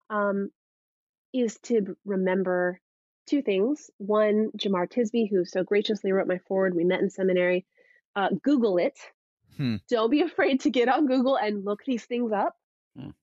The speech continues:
Speaker 1: And that
Speaker 2: Mm-hmm.
Speaker 1: flows into the second, which is it's okay to get it wrong.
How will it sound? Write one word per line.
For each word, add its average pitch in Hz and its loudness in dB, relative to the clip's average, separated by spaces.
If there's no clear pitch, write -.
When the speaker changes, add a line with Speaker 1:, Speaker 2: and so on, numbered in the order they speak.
Speaker 1:
And 135 -2
that 196 0
Speaker 2:
Mm-hmm. 151 -2
Speaker 1:
flows 214 -2
into 208 -10
the 190 -16
second, 208 -6
which 196 0
is 208 -2
it's 226 -12
okay 208 -4
to 208 2
get 175 -2
it - -8
wrong. 78 -10